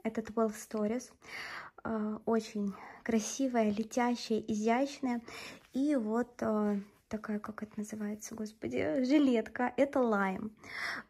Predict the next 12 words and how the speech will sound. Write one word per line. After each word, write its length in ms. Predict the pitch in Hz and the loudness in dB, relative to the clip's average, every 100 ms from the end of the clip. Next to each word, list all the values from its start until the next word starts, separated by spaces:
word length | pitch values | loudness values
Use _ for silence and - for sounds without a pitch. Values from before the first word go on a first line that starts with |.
| - | -4
А, 120 | 202 - | -4 0
вот. 360 | 226 208 208 - - - - - - - _ - - | 2 2 0 -16 -18 -20 -20 -20 -20 -20 _ -20 -6
У 160 | 226 226 | 0 2
этого 260 | 226 226 | 2 0
платья, 400 | 214 233 277 349 | -2 2 0 0
кстати, 440 | - - 220 208 214 | -6 -6 -4 -4 -6
открытая 480 | - - 240 233 202 | -8 -2 -2 -2 -6
спинка 500 | - - 208 202 - | -6 -2 -2 -2 -6
полностью. 540 | - 202 196 196 - - | 0 2 2 -2 -6 -14
То 100 | 208 | -10
есть 160 | 196 | -10
там 180 | - 196 | -6 -6